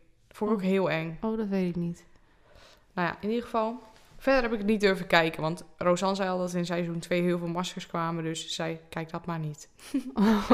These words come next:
Speaker 2: <laughs> Ja, dat is ook vaak. Als we dan een, eh, serie, eh, aanraden aan Eline, dan moeten we inderdaad dat soort dingen al weten. En, eh, soms dan kijk ik ook, eh, of dan kijken we bijvoorbeeld met gezin een film of een serie en dan is Eline daar niet bij en dan zeggen we altijd: "Het is maar goed dat Eline er niet bij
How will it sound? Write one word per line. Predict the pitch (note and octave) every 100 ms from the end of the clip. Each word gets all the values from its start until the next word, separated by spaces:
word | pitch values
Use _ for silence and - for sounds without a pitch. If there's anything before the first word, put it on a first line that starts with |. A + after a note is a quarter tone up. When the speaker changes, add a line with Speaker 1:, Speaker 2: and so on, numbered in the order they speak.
| A3
Speaker 2:
<laughs> | F#3+ A3+ - - -
Ja, | A3
dat | A3 A3
is | F#3
ook | A3
vaak. | - F3 F3
Als | F3 F#3+
we | G#3
dan | G3+ G3+
een, | G3
eh, | F#3+ F3+ F3+ F3 - -
serie, | - A3 A3 G#3 G3 F#3+
eh, | F3+ F3+ F3
aanraden | - - A3 G#3+ G#3 G3
aan | F3+ F3+
Eline, | F3+ F#3+ A3+
dan | A3 F#3
moeten | F#3 F#3+
we | F3+
inderdaad | F3+ F3 F3+
dat | G3 G3
soort | - F3+
dingen | F3+ E3
al | E3+
weten. | E3+ G#3 - B3+ - - - - - - - - - - _ _
En, | G3+ F#3 F#3
eh, | F#3 F#3 F#3 F3+ -
soms | - A#3 A#3
dan | G#3+ F3+
kijk | G3+ A3+
ik | A#3 G#3
ook, | F#3+ F#3+
eh, | F#3 F3+ F3 F3+ -
of | G#3
dan | F#3+ F3+
kijken | F#3+ F3 E3+ E3
we | E3+ F3+
bijvoorbeeld | E3+ D#3+ F3 E3+
met | D#3+
gezin | - E3+ G3 G3 -
een | F3+
film | G#3 G3 F#3 -
of | F#3
een | F3
serie | - F#3+ F#3 F3+ F3+
en | F3+
dan | F3 F3+
is | F3+
Eline | F3 G3 G3+
daar | F3+ E3+
niet | F3
bij | E3+ F3+
en | F3
dan | E3
zeggen | F3+ G3 E3+
we |
altijd: | - F3 - -
"Het | - - - -
is | -
maar | E3+
goed | - D#4
dat | D4+
Eline | A#3 G3 F#3+
er | F3+
niet | F#3 F3+
bij | D#3+ -